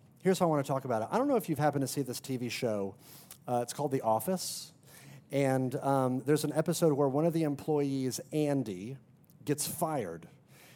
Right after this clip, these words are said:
And he has this total meltdown. He's, he's, he's, he's, you know, his, his insides are a dumpster fire, but he is having to project to the world. He wants everybody, he's trying to convince everybody he's good and he's okay. I've, you know, I've,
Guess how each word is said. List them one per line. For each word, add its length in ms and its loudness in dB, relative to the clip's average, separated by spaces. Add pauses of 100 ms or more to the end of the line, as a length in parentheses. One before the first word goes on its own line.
(240)
And 280 4
he 120 2
has 220 2
this 280 -2
total 380 6
meltdown. 640 4
He's, 180 -2
he's, 300 -2
he's, 300 -6
he's, 340 -6
you 100 -6
know, 60 -4
his, 200 -4
his 340 -10 (420)
insides 540 2
are 100 2
a 60 0
dumpster 380 -4
fire, 360 0
but 440 4 (420)
he 260 4
is 140 4
having 300 4
to 120 4
project 560 2
to 100 4
the 100 4
world. 360 6
He 60 2
wants 240 2
everybody, 360 2
he's 80 -4
trying 160 2
to 60 2
convince 340 2
everybody 360 2
he's 160 4
good 380 2 (220)
and 140 4
he's 160 6
okay. 380 4
I've, 180 0
you 60 6
know, 100 6
I've, 160 2